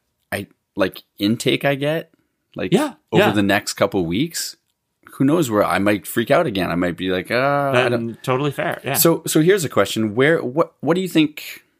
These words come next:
Speaker 1: where should people go to prepare for this? Or what should they listen to, not listen to?
Speaker 2: Um, the Elections B C website's pretty good.
Speaker 1: Yeah,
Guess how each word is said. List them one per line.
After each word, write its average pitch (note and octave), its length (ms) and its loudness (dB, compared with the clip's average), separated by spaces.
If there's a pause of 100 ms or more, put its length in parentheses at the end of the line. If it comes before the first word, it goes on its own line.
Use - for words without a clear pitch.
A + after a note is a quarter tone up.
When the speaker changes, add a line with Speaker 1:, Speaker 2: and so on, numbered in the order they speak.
(240)
Speaker 1:
where C3+ 100 4
should C#3+ 120 -2
people C#3+ 200 4
go A2 220 4
to G2+ 80 0
prepare E2+ 340 -2
for F2 120 -8
this? E2+ 200 -4
Or - 140 -2
what G2 280 2 (160)
should G2+ 280 -4
they F2 320 2 (760)
listen G#2+ 240 0
to, A2+ 140 2
not G2+ 280 4
listen F#2+ 300 -2
to? E2+ 800 -6
Speaker 2:
Um, C3 500 0 (580)
the D#3 100 4
Elections E3+ 440 0
B A#2+ 200 -2
C G#2+ 160 -6
website's G2+ 440 -8
pretty - 200 -10
good. - 220 -14 (200)
Speaker 1:
Yeah, F2 280 -2